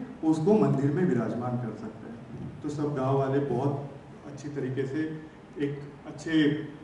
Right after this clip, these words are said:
पॉजिटिव वाइब्स के साथ सब लोग निकलते हैं और उस मूर्त को लेके आते हैं, उसको पूजनीय बनाते हैं और उस मंदिर में रखते हैं। मंदिर बहुत अच्छा होता है, मूर्त भी बहुत अच्छी होती है। सब लोग रोज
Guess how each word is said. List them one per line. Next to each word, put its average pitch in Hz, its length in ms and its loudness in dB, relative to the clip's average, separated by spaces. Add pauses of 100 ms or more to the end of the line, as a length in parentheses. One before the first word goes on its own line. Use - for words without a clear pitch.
(720)
पॉजिटिव 143 380 4
वाइब्स 139 220 2
के 165 100 -2
साथ 175 180 -2
सब 151 260 -2
लोग 156 140 -2
निकलते 147 360 2
हैं 190 60 4
और 214 180 4
उस - 120 2
मूर्त 147 360 0
को 170 60 0
लेके 127 280 2
आते 139 140 -2
हैं, 170 80 -2
उसको 170 200 -2
पूजनीय 147 420 4
बनाते 127 420 0
हैं 220 60 -2
और 214 60 -2
उस - 140 -6
मंदिर 120 260 -2
में 117 140 -4
रखते - 300 -10
हैं। - 80 -14 (880)
मंदिर 185 280 4
बहुत 185 300 10
अच्छा 180 240 6
होता 160 340 4
है, 160 140 0
मूर्त 135 220 6
भी 160 200 4
बहुत 117 220 0
अच्छी - 260 -8
होती 107 220 -8
है। - 80 -8 (960)
सब 160 220 0
लोग 180 200 12
रोज 156 260 10